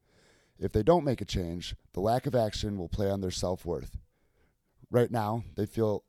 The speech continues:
lost in a sea of fitness ads with decision fatigue over which is best for their time and money. If nothing changes, they will re-,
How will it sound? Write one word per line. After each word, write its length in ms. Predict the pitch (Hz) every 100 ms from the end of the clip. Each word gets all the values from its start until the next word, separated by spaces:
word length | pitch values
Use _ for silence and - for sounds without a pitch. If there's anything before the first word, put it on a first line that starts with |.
| -
lost 440 | 92 104 110 -
in 60 | 113
a 40 |
sea 200 | - 117
of 80 | 110
fitness 400 | - 110 101 104
ads 320 | 95 85 90 90
with 120 | -
decision 420 | - - 123 107
fatigue 340 | - - 98
over 160 | 92 87
which 260 | 90 95 95
is 120 | 85
best 280 | 101 92 -
for 100 | 90
their 140 | 87
time 260 | 92 87 87
and 100 | 80
money. 280 | 69 64 - _ _ _ _ _
If 180 | 98 -
nothing 260 | 110 127 127
changes, 520 | 113 95 92 92 - _ _
they 80 | -
will 260 | 104 101 98 _ 76
re-, 160 | 90 95